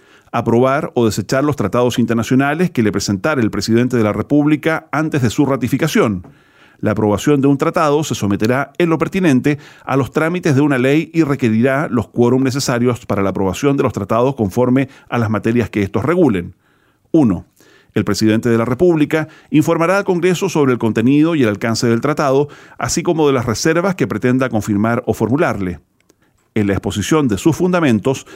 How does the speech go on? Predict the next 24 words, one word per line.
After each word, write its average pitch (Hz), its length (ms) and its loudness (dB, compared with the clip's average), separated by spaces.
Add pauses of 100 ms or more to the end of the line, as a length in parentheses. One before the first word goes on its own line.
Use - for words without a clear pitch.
(140)
señalará 160 720 0
los 131 220 0
efectos 190 580 -2
que 139 140 0
las 101 160 -2
normas 185 340 2
del 185 120 -2
tratado 156 420 0
podrían 123 380 2
tener 131 280 0
sobre 135 400 0
el 113 80 2
ordenamiento 104 560 0
jurídico 117 460 2
nacional 151 480 0 (360)
y 180 80 -2
la 196 60 2
específica 170 580 0
mención 147 380 0
de 139 100 0
aquellas 120 360 0
que - 80 -4
estimare 107 560 -2
autoejecutables. 107 1080 -2